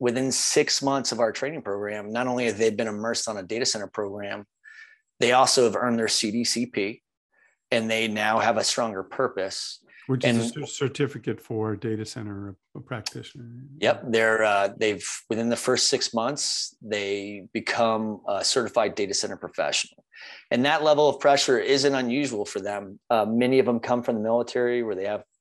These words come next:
Speaker 1: the, a certain allotted amount of time to earn a warfare pin. Uh, like, I was on a submarine,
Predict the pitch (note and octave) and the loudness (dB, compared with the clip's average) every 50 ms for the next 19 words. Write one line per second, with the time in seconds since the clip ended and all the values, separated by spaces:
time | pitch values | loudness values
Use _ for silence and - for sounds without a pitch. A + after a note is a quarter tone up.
0 | _ _ - A2+ G2+ - G#2 A2 - - - A#2+ G#2+ F#2+ A2+ A2 G#2+ F2 F#2 F#2+ | _ _ -8 -6 -4 -2 -2 -2 -2 0 0 0 0 0 -2 -4 -6 -4 -4 -4
1 | G2+ G2 G#2 G#2+ A2 G#2 G#2 G2+ G2+ G#2 G#2+ G2 - - A#2 A2 G#2+ A2 A#2+ A#2+ | -2 -2 -2 -2 -4 -4 -6 -8 -8 -8 -8 -8 -6 -4 -4 -2 -2 -2 -2 -4
2 | G#2 - - - A2 G#2+ G2 F#2+ F#2 F2+ G2+ G#2+ G#2 - - A#2+ A2+ - - A#2+ | -4 -6 -6 -6 -6 -4 -4 -4 -2 0 2 2 2 2 2 0 0 2 2 0
3 | B2 B2 B2+ C3 C3 - _ - - - - - - - _ _ - F#2+ F#2+ F2 | 0 0 -2 -6 -10 -14 _ -20 -20 -20 -20 -20 -20 -20 _ _ 0 0 2 2
4 | E2+ F2+ - F2 F#2+ G2 F#2+ A2 A2 G2+ G2 - - C3 B2+ G#2+ F#2 F2 F2 F2 | 2 0 2 2 2 2 2 0 0 0 0 2 4 4 4 2 0 -6 -10 -12
5 | - | -14